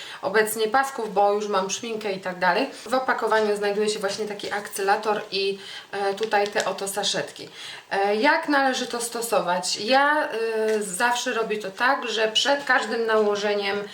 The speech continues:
e, tego typu produktu paska myję delikatnie zęby, natomiast myję zęby nie pastą wybielającą zęby, czyli przed samym nałożeniem,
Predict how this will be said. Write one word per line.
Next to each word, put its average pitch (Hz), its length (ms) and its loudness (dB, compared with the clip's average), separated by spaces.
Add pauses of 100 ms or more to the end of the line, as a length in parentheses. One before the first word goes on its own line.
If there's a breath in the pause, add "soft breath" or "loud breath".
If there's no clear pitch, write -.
(300 loud breath)
e, 196 180 2
tego 226 280 2
typu 214 640 2
produktu 202 520 0
paska 208 800 2
myję 214 260 4
delikatnie 208 680 2
zęby, 196 440 0 (340 loud breath)
natomiast 240 880 2
myję 247 280 2
zęby 214 520 0 (100)
nie 247 100 -2
pastą 220 440 -2
wybielającą 202 680 0
zęby, 185 300 -2
czyli 196 240 -10
przed - 280 -6
samym 262 360 0
nałożeniem, 214 640 0